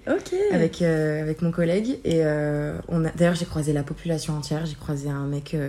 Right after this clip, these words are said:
Speaker 2: de mon ancien taf. J'ai croisé, euh, mon père et les petits, enfin, mon frère et ma
Speaker 1: Trop
Speaker 2: sœur.
Speaker 1: drôle.
Speaker 2: J'ai croisé tout le monde ce, ce jour-là.
Speaker 1: Ah, je savais pas.
Speaker 2: Ouais, ouais, ouais.
Speaker 1: C'est
Speaker 2: Et, euh,
Speaker 1: drôle.
Speaker 2: du coup, on est allé acheter à boire. Et, euh, on s'est calé, euh, dans un petit parc à côté du lycée pour, euh, pour boire des coups avant, quoi.
Speaker 1: Ouais.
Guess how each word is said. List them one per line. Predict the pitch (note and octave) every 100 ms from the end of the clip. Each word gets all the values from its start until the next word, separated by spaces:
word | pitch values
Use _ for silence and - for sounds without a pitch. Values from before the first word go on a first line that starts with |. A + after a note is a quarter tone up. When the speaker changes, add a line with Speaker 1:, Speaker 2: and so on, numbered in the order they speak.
| C#3+ - - -
Speaker 2:
de | D#3+
mon | D3+
ancien | D3 D3+
taf. | D3 D3+ D#3 E3+ - - - - -
J'ai | E3+
croisé, | - D#3 D#3 D#3
euh, |
mon | D3+ D3+
père | E3 E3
et | D#3+
les | D3
petits, | - E3 D#3+
enfin, | - D3+ C#3+ D3
mon | D3+
frère | C#3 D#3+
et | D#3
ma | D3+
Speaker 1:
Trop | -
Speaker 2:
sœur. | D#3+
Speaker 1:
drôle. | G3+ A#3+ G#4+ F#4 - -
Speaker 2:
J'ai | D#3+
croisé | F3+ F3+ F#3
tout |
le | G3+
monde | G3 A3
ce, | G#3 F3+
ce | F3
jour-là. | E3+ E3 A#3 -
Speaker 1:
Ah, | D#4+
je |
savais | E4+ G#3
pas. | F#3 A#3 - -
Speaker 2:
Ouais, | A3 B3
ouais, | B3+ G#3
ouais. | G3 - -
Speaker 1:
C'est |
Speaker 2:
Et, | E3+ E3+
euh, | E3
Speaker 1:
drôle. | E3
Speaker 2:
du | E3
coup, | F3+ A#3
on | G#3+
est |
allé | E3+
acheter | E3 F3+ G#3+
à | G3
boire. | F3 G3 D4+ - - -
Et, | F3+ F3
euh, | E3+ E3
on | E3
s'est | - F#3+
calé, | F#3 F3 G3+ G#3+
euh, | F3
dans | E3 E3
un | E3
petit | D#3+ F3+
parc | F#3+ F#3+
à | F#3
côté | E3+ D#3+
du | D#3 D#3
lycée | D#3+ D3+ F3+
pour, | F3+ E3+
euh, | D3+ D3+ D#3 - - - - - -
pour | G3+
boire | F3 F3 F3
des | E3
coups | - D#3
avant, | C#3+ A#3+
quoi. | A3+
Speaker 1:
Ouais. | G3+ F#3+